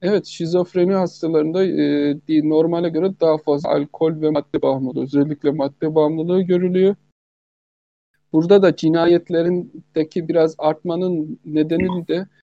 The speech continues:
madde bağımlılığı olarak görebiliriz. Yani iki bin on iki yılında aslında ilginç bir habere rastladım araştırırken. İki bin on iki yılında Emniyet Genel Müdürlüğü,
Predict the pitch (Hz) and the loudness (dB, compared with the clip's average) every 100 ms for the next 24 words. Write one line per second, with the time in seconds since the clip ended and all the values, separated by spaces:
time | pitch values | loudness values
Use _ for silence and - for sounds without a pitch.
0 | _ _ - 151 156 - 175 170 160 170 | _ _ -4 0 0 0 0 2 2 2
1 | 170 175 160 156 190 208 - 170 170 196 | -2 0 0 0 0 -2 -4 -4 -2 -2
2 | 175 156 269 - _ _ _ _ _ _ | -4 -4 -6 -12 _ _ _ _ _ _
3 | - 147 156 - _ _ _ - - - | -4 -2 -2 -6 _ _ _ -18 -12 -6
4 | 208 233 254 254 - 208 180 196 262 233 | -2 0 0 0 -2 0 2 2 2 2
5 | 196 180 339 - 190 208 233 - 190 196 | -6 -2 -2 -4 -8 -6 -6 -2 2 4
6 | 247 302 196 160 165 156 151 165 180 - | 2 2 0 0 -2 -2 -2 -2 -4 -10
7 | 277 - 165 - - 208 226 226 - 214 | -10 -6 -6 -6 -8 -4 -2 -4 -4 0
8 | 220 196 220 349 - 185 208 208 202 202 | 0 2 0 0 -2 -2 2 0 0 -2
9 | 226 185 156 170 269 | -2 -2 -2 -4 -6